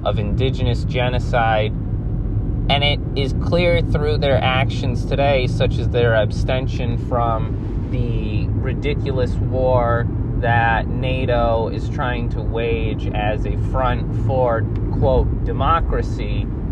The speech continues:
and freedom against the Russian Federation. Um, it also, you know, serves to reinforce the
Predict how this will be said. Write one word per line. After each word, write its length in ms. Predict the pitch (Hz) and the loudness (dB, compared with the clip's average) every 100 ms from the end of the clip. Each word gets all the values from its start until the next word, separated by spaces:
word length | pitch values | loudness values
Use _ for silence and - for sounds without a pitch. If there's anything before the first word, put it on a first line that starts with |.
| - | -4
and 200 | 113 113 | -4 -4
freedom 1120 | - 160 170 160 120 101 101 95 - - - | -4 -2 -2 0 2 2 0 -2 -2 -2 -2
against 640 | 120 123 135 131 127 - - | 0 0 2 2 0 0 -2
the 200 | 113 117 | -2 0
Russian 600 | 117 127 127 - 120 - | 2 2 2 0 0 0
Federation. 1300 | 131 117 113 117 120 - - - - - - - - - | 0 0 0 0 0 -2 -2 -2 -2 -2 -2 -2 -2 0
Um, 880 | 117 113 107 104 110 - - - | 0 2 2 0 0 0 0 -2
it 100 | 123 | 2
also, 840 | 131 131 131 - 135 123 117 113 107 | 2 2 0 -2 0 2 2 0 0
you 140 | 117 113 | 0 0
know, 200 | 110 110 | 0 0
serves 480 | - 143 131 131 - | -2 -2 -2 -4 -4
to 120 | 131 | -4
reinforce 800 | 127 127 120 117 131 131 123 - | -2 -2 -2 0 2 2 2 0
the 460 | - 120 113 110 | 0 2 2 2